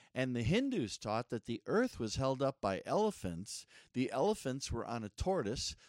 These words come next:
the tortoise on a serpent, and the serpent was swimming on a cosmic sea. But in chapter twenty-six of the oldest book of the Bible, the book of Job, we find this, quote, "God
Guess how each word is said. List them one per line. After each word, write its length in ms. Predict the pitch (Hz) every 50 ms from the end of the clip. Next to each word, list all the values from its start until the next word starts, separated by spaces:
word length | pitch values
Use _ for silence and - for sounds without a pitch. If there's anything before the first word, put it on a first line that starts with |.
| _ _
the 100 | 120 117
tortoise 520 | - - - 180 190 196 220 107 - -
on 160 | 147 127 113
a 40 | 107
serpent, 680 | - - - - 208 208 214 202 - 107 101 110 135 - - - - - -
and 180 | - 123 127 123
the 100 | 117 113
serpent 600 | - - - - 220 240 - - 143 123 123 -
was 180 | 117 113 110 -
swimming 640 | - - - - 190 220 226 196 151 123 120 127 -
on 160 | - 131 143
a 60 | 151 165
cosmic 800 | - - - - 127 113 117 120 120 113 127 127 131 131 - -
sea. 720 | - - - - - 208 202 156 107 85 80 65 57 - - _ _ - - - - - - - - - - _ -
But 220 | - 104 143 151
in 180 | 160 160 156 151
chapter 520 | - - 196 196 196 202 - - 160 143
twenty-six 1080 | - _ - - 180 190 202 214 220 220 - - - - - 185 123 - - - - -
of 160 | 120 107 107
the 160 | 117 123 - - -
oldest 540 | 139 151 175 180 190 185 226 220 - - - _
book 260 | - 175 175 - - 160
of 160 | 170 151 151
the 100 | 170 170
Bible, 680 | 143 131 131 165 160 151 139 127 107 101 104 104 107
the 120 | 107 117 110
book 280 | 107 - 156 156 -
of 180 | 190 185 175 156
Job, 460 | 139 143 165 147 127 113 113 113 110
we 120 | 120 127 131
find 440 | - - - 151 151 160 175 170 151
this, 420 | 151 117 98 101 110 - - - -
quote, 540 | - - 180 180 156 120 95 - _ - - - _ - - - - - - _ - 90 87
"God 560 | 120 113 110 113 120 131 151 175 185 175